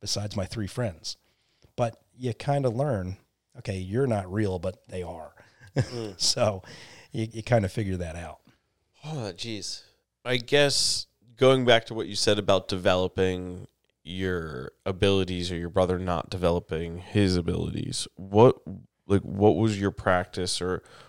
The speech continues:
Speaker 2: what, ta-, I guess take us through what that
Speaker 1: The process?
Speaker 2: Yeah, like, what is, what is, I,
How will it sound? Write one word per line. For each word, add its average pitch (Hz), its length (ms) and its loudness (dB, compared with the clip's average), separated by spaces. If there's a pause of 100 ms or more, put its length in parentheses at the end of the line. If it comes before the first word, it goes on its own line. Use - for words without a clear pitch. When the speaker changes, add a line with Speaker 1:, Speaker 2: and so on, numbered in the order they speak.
(120)
Speaker 2:
what, 98 500 0 (1400)
ta-, 98 260 0
I 95 60 0
guess 101 140 0
take - 280 -2
us 95 140 0
through 87 460 -4 (100)
what 87 480 -4 (300)
that 80 540 -6 (160)
Speaker 1:
The 107 60 -20
process? 113 560 -4
Speaker 2:
Yeah, 139 180 2
like, 117 240 2
what 123 160 10
is, 123 100 8
what 104 260 4
is, 113 220 6
I, 98 160 8